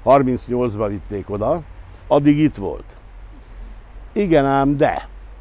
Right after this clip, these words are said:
mi van a sírkövén? Azt meghagyták, ami itt volt, szerencsére, és az bent van most a bazilika altemplomában, és az van ráírva, hogy jelen köztemetőből felemeltetvén ide temettük. Tehát, ö,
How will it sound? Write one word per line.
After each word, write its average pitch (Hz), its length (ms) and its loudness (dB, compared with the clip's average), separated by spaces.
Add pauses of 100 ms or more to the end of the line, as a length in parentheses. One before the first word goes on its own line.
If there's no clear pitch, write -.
(240)
mi 160 140 0
van 170 180 4
a 160 100 4
sírkövén? 113 800 -2 (380)
Azt - 180 -4
meghagyták, 127 760 -2
ami 135 160 0
itt 147 180 -4
volt, 76 260 -10
szerencsére, 107 840 -4 (340)
és - 140 -20
az 151 180 2
bent 135 300 2
van 117 160 2
most 120 260 -2
a 120 60 2
bazilika 95 600 -4
altemplomában, 160 760 -2 (440)
és - 60 -16
az 151 200 2
van 110 120 0
ráírva, 135 280 2
hogy 117 160 2
jelen 185 380 6
köztemetőből 135 1400 0 (300)
felemeltetvén 131 1300 0 (640)
ide 123 260 -4
temettük. 85 600 -8 (800)
Tehát, 143 300 6
ö, 143 240 8